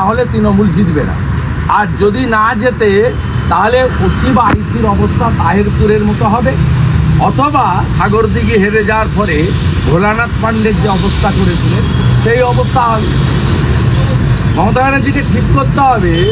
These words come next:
যে তিনি রাজ্যের আইন শৃঙ্খলা এবং পুলিশকে তার নিজস্ব আইন এবং গতিতে কাজ করতে দিতে চান, না রাজনৈতিক স্বার্থে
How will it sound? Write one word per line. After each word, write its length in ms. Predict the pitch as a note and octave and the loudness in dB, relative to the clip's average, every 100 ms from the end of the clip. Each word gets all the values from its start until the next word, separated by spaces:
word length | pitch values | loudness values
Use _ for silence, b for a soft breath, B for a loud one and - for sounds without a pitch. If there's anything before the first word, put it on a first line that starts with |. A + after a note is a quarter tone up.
| A4+ | 0
যে 80 | G#3 G3+ | 0 0
তিনি 240 | F#3+ A3 A#3 - | 0 2 2 2
রাজ্যের 420 | - - E3 E3+ E3+ - - - - - D#3+ | 0 0 2 2 2 0 0 0 2 2 0
আইন 220 | G#3 - - | 0 2 2
শৃঙ্খলা 600 | - - - A3 A#3 B3+ B3 A#3 | 2 2 2 2 2 2 2 0
এবং 140 | G#3+ A3 | 0 2
পুলিশকে 460 | F#3 G#3 - - A#3 A3+ | 2 2 2 2 0 0
তার 140 | A3 G3+ | 0 2
নিজস্ব 420 | F3+ G#3 G3+ - A#3+ C4+ - - - - - - - F3+ | 2 2 0 0 0 0 -2 -2 0 0 2 2 2 2
আইন 260 | A3 C4 C4 | 2 2 2
এবং 120 | B3 A#3+ G#3+ | 0 0 0
গতিতে 360 | G3 - A3 A#3 A3+ | 0 0 0 -2 -2
কাজ 140 | G3 G3+ - | -2 -2 -2
করতে 280 | G3+ - G#3 G3 | -2 0 0 0
দিতে 220 | F#3+ A3 - | 0 -2 0
চান, 240 | A3 C4 - - - G3+ - - - - - - - F#3 | 0 0 -2 -4 -2 -2 0 0 -2 -2 -2 0 2 2
না 120 | A#3+ C4 A3+ | 2 0 0
রাজনৈতিক 600 | G#3 G3 G3+ B3+ - C#4+ - - | -2 0 0 0 0 0 0 0
স্বার্থে 420 | A#3+ A3 - | 0 0 0